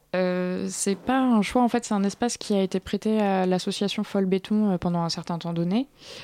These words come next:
à condition de, d'organiser régulièrement des, des expositions à l'intérieur.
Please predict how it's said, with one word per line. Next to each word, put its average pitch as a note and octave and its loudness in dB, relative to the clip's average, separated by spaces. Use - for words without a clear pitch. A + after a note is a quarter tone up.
à F3+ 4
condition A3+ 4
de, G3 6
d'organiser F#3 4
régulièrement F3+ 2
des, F3+ 2
des E3 -2
expositions F3 0
à F#3 2
l'intérieur. F3 0